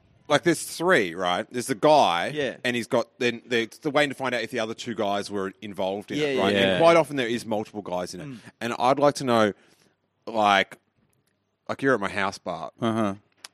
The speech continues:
Speaker 1: And I go, "Hey, man, just say we, uh, just go for a drive and we'll just kidnap a sex slave." Like, how do you bring that up?
Speaker 3: Yeah,
Speaker 1: How do
Speaker 3: it's
Speaker 1: you broach
Speaker 3: really
Speaker 1: that?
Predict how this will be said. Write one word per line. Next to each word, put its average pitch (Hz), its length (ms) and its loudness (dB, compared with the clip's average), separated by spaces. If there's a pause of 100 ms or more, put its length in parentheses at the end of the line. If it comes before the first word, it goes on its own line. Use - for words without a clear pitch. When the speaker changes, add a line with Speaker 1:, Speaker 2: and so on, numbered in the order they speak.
(180)
Speaker 1:
And 101 140 -2
I 101 60 2
go, 185 200 2 (340)
"Hey, 127 180 -2
man, 127 460 -8 (1400)
just - 200 -10
say 104 260 2
we, 90 260 -2
uh, 90 200 -4 (1120)
just 101 380 -10
go 104 140 0
for 101 120 -6
a 90 40 -4
drive 92 460 -2
and 90 260 -8 (380)
we'll 98 120 -10
just 101 140 -8
kidnap 90 340 -12
a 101 40 -8
sex - 320 -10
slave." 87 320 -6
Like, 123 160 2
how 160 300 0
do 151 80 2
you 139 100 4
bring 113 280 -4
that 104 160 -2
up? 107 140 -2
Speaker 3:
Yeah, 110 140 4
Speaker 1:
How 156 80 6
do 160 80 6
Speaker 3:
it's 139 80 4
Speaker 1:
you 135 40 -4
broach 120 240 6
Speaker 3:
really 104 160 0
Speaker 1:
that? 104 320 4